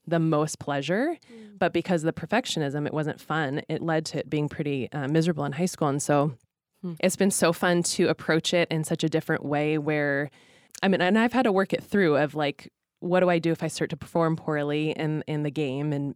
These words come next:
Speaker 1: and especially with, if I get into a game and I'm missing a lot of my shots, or people are stealing it from me, or, <laughs> you know, like,
Speaker 2: Yeah.
Speaker 1: I just feel like I'm messing up. How do I move forward in that in a game?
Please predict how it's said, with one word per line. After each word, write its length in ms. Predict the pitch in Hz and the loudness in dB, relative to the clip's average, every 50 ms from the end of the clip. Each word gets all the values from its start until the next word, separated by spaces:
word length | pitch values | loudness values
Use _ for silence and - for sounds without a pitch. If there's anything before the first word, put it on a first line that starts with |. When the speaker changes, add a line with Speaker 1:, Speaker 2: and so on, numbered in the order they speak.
| - | -8
Speaker 1:
and 160 | 165 160 151 139 | -8 -6 -6 -6
especially 540 | - - - 165 156 - - 165 156 151 147 | -6 -4 -2 -2 -2 -2 -2 -2 -2 -2 -2
with, 200 | 143 147 143 - _ _ _ _ - - | -2 -4 -6 -8 _ _ _ _ -12 -10
if 140 | 170 170 - | -8 -6 -2
I 240 | 156 147 143 143 - - 160 | -2 0 0 -2 -4 -6 -6
get 160 | - 165 - | -4 -2 -2
into 200 | 156 - 160 151 | -2 -2 -4 -4
a 40 | 143 | -4
game 220 | - 143 139 143 | -4 -4 -4 -4
and 80 | 139 139 | -4 -4
I'm 100 | 139 139 | -4 -4
missing 320 | 147 143 - - 143 143 | -6 -6 -6 -6 -6 -4
a 60 | 143 | -4
lot 160 | 139 139 139 | -4 -4 -2
of 180 | 135 139 135 - | -4 -4 -6 -6
my 220 | - 147 143 139 | -6 -4 -4 -4
shots, 600 | 139 - - 277 262 247 240 233 226 - - - - - | -4 -2 0 2 4 4 4 4 2 0 -4 -6 -4 -2
or 320 | 143 143 139 123 123 - - - - - - - _ _ | 0 0 0 0 -2 -4 -6 -10 -20 -20 -20 -20 _ _
people 200 | - - 175 156 | -12 -8 -4 -4
are 40 | 156 | -4
stealing 380 | 156 - - 262 262 247 247 240 | -4 -4 -2 0 0 2 2 0
it 100 | 226 - | -2 -4
from 280 | - - 214 208 214 | -4 -4 -2 -2 0
me, 360 | 208 202 202 196 196 196 196 - | 0 0 0 0 0 0 0 0
or, 200 | - 170 160 190 | 0 0 2 2
<laughs> 400 | 220 226 220 - - - - - | 2 0 -2 -4 -8 -14 -4 0
you 80 | 233 220 | 2 4
know, 100 | 208 196 190 | 6 8 8
like, 140 | 196 190 170 | 6 6 4
Speaker 2:
Yeah. 80 | 180 | 4
Speaker 1:
I 40 | 185 | 2
just 200 | 180 185 175 - | 2 0 0 0
feel 100 | - 185 | 0 0
like 160 | 175 175 - | 0 0 0
I'm 200 | 170 160 160 151 - | -2 -4 -4 -4 -4
messing 460 | - 175 160 151 156 - - 165 151 - | -4 -2 -2 -2 -4 -4 -6 -6 -4 -2
up. 220 | 156 156 156 - | -2 -2 -4 -4
How 300 | - - - - 160 156 | -10 -10 -6 -4 -2 0
do 100 | 165 175 | 0 0
I 100 | 170 165 | 0 0
move 240 | 165 156 151 151 143 | -2 -2 -2 -4 -6
forward 520 | - - - - 120 135 143 165 185 214 226 | -6 -10 -12 -8 -6 -4 -2 -2 -2 -2 -2
in 80 | 254 247 | -2 -2
that 180 | 254 262 262 - | -2 -4 -4 -4
in 60 | 233 | -4
a 40 | 233 | -4
game? 440 | 220 214 226 220 214 220 233 247 254 | -2 -2 -2 -2 -2 -2 -2 -4 -6